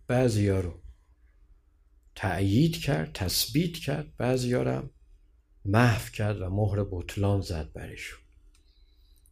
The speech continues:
بعضیا رو هم اصلاح کرد. یکی از اون سنت‌هایی که اسلام این کارا رو نسبت بهش انجام داد، همون سنتی بود که قبلاً هم در بین مردم شایع بود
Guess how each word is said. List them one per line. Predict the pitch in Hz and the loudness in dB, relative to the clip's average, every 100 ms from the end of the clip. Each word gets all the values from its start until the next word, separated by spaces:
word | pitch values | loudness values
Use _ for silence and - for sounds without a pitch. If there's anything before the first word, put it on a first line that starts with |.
| _ | _
بعضیا | - 127 117 117 117 | 4 4 6 6 6
رو | 127 | 4
هم | - - | 0 -4
اصلاح | - - 98 110 107 - | -4 0 4 6 6 2
کرد. | - - - - - _ _ _ _ _ - - _ _ - _ _ _ _ - | -12 -16 -20 -20 -20 _ _ _ _ _ -20 -20 _ _ -20 _ _ _ _ -2
یکی | 175 190 | 0 2
از | 165 147 151 | 2 2 2
اون | 165 | 2
سنت‌هایی | - 117 107 104 104 - 110 139 104 | 4 4 6 6 4 2 4 4 2
که | - 101 - - - | -4 -12 -14 -18 -18
اسلام | - 107 - 104 120 156 165 165 - - _ - _ _ _ _ _ _ _ _ _ | -10 -6 0 4 6 6 2 -2 -16 -20 _ -20 _ _ _ _ _ _ _ _ _
این | 143 139 | 0 2
کارا | 107 101 101 | 4 6 4
رو | 101 | 4
نسبت | 98 92 - 95 | 0 -2 -4 -6
بهش | 98 92 92 - 101 | -2 -2 -2 -4 -2
انجام | 98 92 98 95 95 90 | -2 0 2 2 0 -2
داد، | 117 131 160 165 - - _ _ _ - - - - _ _ _ | 0 2 0 -4 -12 -20 _ _ _ -20 -20 -20 -20 _ _ _
همون | 131 147 | -2 0
سنتی | - 107 104 135 147 143 | 2 4 4 4 2 0
بود | 147 139 | 0 0
که | 110 | 2
قبلاً | 104 101 120 127 | 2 4 4 6
هم | 117 | 4
در | 104 95 | 4 2
بین | 101 98 | 2 2
مردم | 98 95 95 117 120 | 2 2 0 0 0
شایع | - 95 92 95 104 | 0 0 2 6 4
بود | 98 104 107 | 4 -4 -12